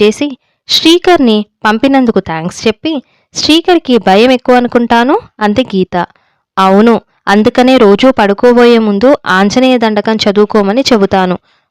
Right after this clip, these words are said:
మగపిల్లవాడు తోడుగా ఉంటే ధైర్యంగా ఉంటుందన్నావని పంపాను.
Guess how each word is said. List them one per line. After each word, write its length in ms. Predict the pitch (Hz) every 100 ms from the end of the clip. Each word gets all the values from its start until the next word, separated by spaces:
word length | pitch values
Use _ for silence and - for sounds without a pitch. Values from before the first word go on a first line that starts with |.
| -
మగపిల్లవాడు 680 | 190 226 277 269 254 247 240
తోడుగా 500 | 220 208 226 247 240
ఉంటే 340 | 214 240 285
ధైర్యంగా 680 | 285 - 202 220 254 262 262
ఉంటుందన్నావని 800 | 247 226 240 233 220 214 208 262
పంపాను. 560 | 294 262 214 190 185